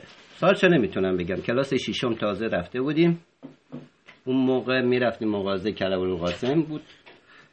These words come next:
بر-، ورق امتحانی می‌گرفتیم، دوزار می‌دادیم، چهار تا برگه بهمون می‌داد، بالاش مینوشتیم اسم، فامیل.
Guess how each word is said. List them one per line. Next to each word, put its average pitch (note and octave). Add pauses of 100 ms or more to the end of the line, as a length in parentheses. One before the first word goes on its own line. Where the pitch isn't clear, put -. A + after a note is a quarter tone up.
(240)
بر-، G#2+
ورق G#2
امتحانی G2
می‌گرفتیم، C3
دوزار G#2+
می‌دادیم، B2+
چهار A#2
تا A#2
برگه F#2
بهمون A2+
می‌داد، A#2+
بالاش G2
مینوشتیم G2 (1400)
اسم، C#3+ (520)
فامیل. F2+